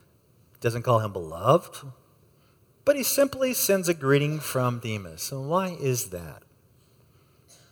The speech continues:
Just gonna guess here,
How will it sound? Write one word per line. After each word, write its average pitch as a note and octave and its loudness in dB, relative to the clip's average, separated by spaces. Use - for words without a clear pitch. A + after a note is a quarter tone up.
Just - -16
gonna A2+ -10
guess A#2+ 0
here, F2+ -12